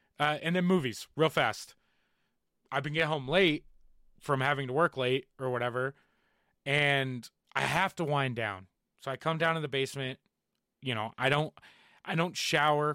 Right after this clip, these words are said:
'cause it's, like, one o'clock in the morning. So I'm all sticky from working. So I don't sleep upstairs in the bedroom. I, like, sleep on, on my couch downstairs.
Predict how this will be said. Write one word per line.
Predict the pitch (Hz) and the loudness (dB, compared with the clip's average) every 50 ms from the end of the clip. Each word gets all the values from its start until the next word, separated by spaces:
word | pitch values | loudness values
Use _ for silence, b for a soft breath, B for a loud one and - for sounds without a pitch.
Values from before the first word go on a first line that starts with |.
| - | -4
'cause | - - 123 113 | -10 -14 -14 -14
it's, | 113 - | -10 -8
like, | - 131 120 | -8 -6 -4
one | 135 143 | -2 -4
o'clock | 143 - 143 139 135 - | -2 0 0 -2 -2 -2
in | 135 | -6
the | 127 | -8
morning. | 123 127 131 135 131 135 131 131 131 b b b b b b | -6 -4 -4 -2 -2 -2 -4 -4 -6 b b b b b b
So | - - 156 | -2 0 2
I'm | 147 147 160 | 2 4 4
all | 170 | 2
sticky | - - - - 151 143 147 - 147 143 143 139 b b b | 0 -2 -4 -4 -4 -2 -2 -2 -4 -4 -4 -6 b b b
from | - - 135 123 | -8 -6 -4 -2
working. | 120 127 131 - 139 131 127 120 | -2 -2 -2 -2 -4 -6 -6 -6
So | - - | -4 -2
I | 131 143 | -2 -2
don't | 156 156 151 - | -2 -4 -6 -8
sleep | - - 147 139 - | -6 -4 -4 -2 -2
upstairs | 143 127 - - - 123 123 127 127 113 - | -4 -6 -6 -6 -6 -4 -4 -4 -4 -6 -8
in | 123 | -12
the | 117 | -12
bedroom. | 110 117 113 110 - - 117 113 110 | -8 -8 -8 -8 -8 -10 -10 -10 -8
I, | 110 110 | -10 -10
like, | 107 107 - | -10 -12 -12
sleep | - - 120 113 - | -12 -12 -12 -10 -8
on, | 120 113 110 110 107 104 _ _ - - | -8 -8 -8 -10 -14 -16 _ _ -18 -16
on | 117 107 104 | -14 -12 -12
my | 104 104 | -12 -12
couch | 101 - - 110 107 104 - - | -12 -10 -8 -8 -8 -8 -10 -12
downstairs. | - 110 101 98 - - 113 107 107 117 120 - | -12 -12 -12 -14 -12 -10 -8 -8 -8 -8 -10 -14